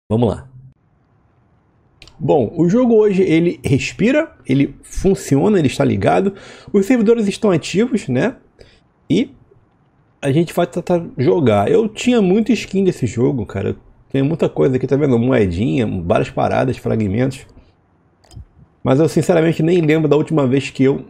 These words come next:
joguei esse game, tá? Vou procurar aqui o solo. Se a gente acha a partida, né? Ô, partida encontrada. Vamos ver se a gente consegue jogar uma partidinha aí pra que vocês, quem não pegou essa época,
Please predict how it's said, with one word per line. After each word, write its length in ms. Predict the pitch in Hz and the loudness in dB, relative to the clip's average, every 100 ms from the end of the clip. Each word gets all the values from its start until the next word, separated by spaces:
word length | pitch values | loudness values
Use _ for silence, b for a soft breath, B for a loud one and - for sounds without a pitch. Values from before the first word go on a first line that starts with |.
| 120 | -4
joguei 400 | 110 139 117 120 | 0 2 2 0
esse 160 | 120 110 | 0 -6
game, 380 | 92 85 87 - _ _ | -6 -8 -10 -16 _ _
tá? 320 | 90 95 104 b b b b _ | -2 -2 -2 b b b b _
Vou 120 | 117 | -2
procurar 380 | 131 160 147 139 | 0 0 2 2
aqui 180 | 135 151 | 0 0
o 80 | 139 | -2
solo. 520 | - 123 135 170 - - - - - - - - - - - - _ - _ _ - | 0 0 2 0 -4 -12 -14 -14 -18 -18 -20 -20 -20 -20 -20 -20 _ -20 _ _ -8
Se 100 | 117 | -2
a 40 | |
gente 260 | 127 120 120 | -2 0 0
acha 180 | 120 - | -2 -4
a 40 | |
partida, 480 | 104 - 131 151 - - - | -10 -4 -2 -2 -6 -12 -4
né? 220 | 120 160 - B B B B B - | -4 -4 -14 B B B B B -2
Ô, 260 | 110 175 | 0 0
partida 340 | - 82 113 135 | -2 -6 -2 -2
encontrada. 680 | 131 175 - - 98 95 - | -2 -2 0 0 -2 -6 -12
Vamos 100 | - | -12
ver 80 | 101 | -12
se 120 | - | -8
a 20 | |
gente 240 | 113 120 135 | -8 -8 -10
consegue 360 | 120 113 117 | -10 -6 -4
jogar 260 | 107 117 104 | -2 0 -2
uma 100 | 104 | -2
partidinha 440 | 110 98 - 101 | -6 -8 -6 -4
aí 60 | 113 | -6
pra 140 | - | -8
que 80 | 131 | -6
vocês, 380 | 165 - 220 - b b b b _ _ _ _ _ _ _ _ - | -4 -2 -2 -4 b b b b _ _ _ _ _ _ _ _ 2
quem 140 | 214 | 2
não 100 | 202 | 2
pegou 260 | 160 139 139 | 0 2 2
essa 240 | 127 117 | 0 0
época, 480 | 135 160 - 196 | 0 0 -2 -4